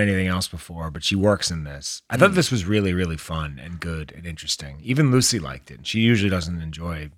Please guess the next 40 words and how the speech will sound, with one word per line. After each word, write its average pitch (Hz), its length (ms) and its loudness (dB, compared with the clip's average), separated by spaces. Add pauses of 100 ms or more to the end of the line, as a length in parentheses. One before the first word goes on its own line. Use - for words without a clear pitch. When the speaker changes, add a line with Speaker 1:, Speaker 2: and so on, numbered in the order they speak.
Speaker 1:
most 82 300 -6
of 76 100 -12
my 71 140 -10
picks. - 500 -14
Speaker 2:
For 110 240 2
a 98 60 4
Hulu 147 460 6
original, 196 580 4 (160)
it's - 100 -8
a - 40 -6
goddamn 101 380 4
masterpiece. 98 720 0
Speaker 1:
Yeah. 92 240 -2 (280)
Speaker 2:
I, 101 560 2 (300)
I 101 120 2
enjoyed 131 260 6
it 113 100 -4
too. 131 220 0 (1080)
All 98 160 2
the 110 60 4
way 110 140 4
through. 120 460 0
It 95 60 -6
was - 360 -6 (180)
way 101 260 0
better 107 220 2
than 107 80 2
I 98 140 2
thought 110 240 -2
it - 20 0
was 110 140 -4
gonna 113 180 -2
be. 120 260 -2 (880)
Very 113 180 6
stylish, 120 1000 2
well 107 440 0
directed. 110 640 0
Also, 110 300 2
they 104 160 6
Speaker 1:
Mm. 78 120 -2